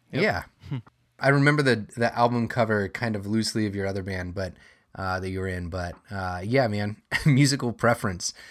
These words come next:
Speaker 2: That's,
Speaker 1: Yeah.
Speaker 2: that's a great memory to look back on now. That was
Speaker 1: Sure.
Speaker 2: ten
Speaker 1: And
Speaker 2: years ago.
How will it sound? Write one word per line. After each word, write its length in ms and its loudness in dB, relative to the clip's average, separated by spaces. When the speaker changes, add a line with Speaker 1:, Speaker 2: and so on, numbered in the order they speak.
Speaker 2:
That's, 240 -8
Speaker 1:
Yeah. 220 0
Speaker 2:
that's 160 -8
a 60 -2
great 300 -2
memory 380 -2
to 80 -4
look 160 -2
back 240 0
on 160 0
now. 220 -2
That 120 2
was 120 6
Speaker 1:
Sure. 80 0
Speaker 2:
ten 260 -2
Speaker 1:
And 80 4
Speaker 2:
years 300 4
ago. 360 -4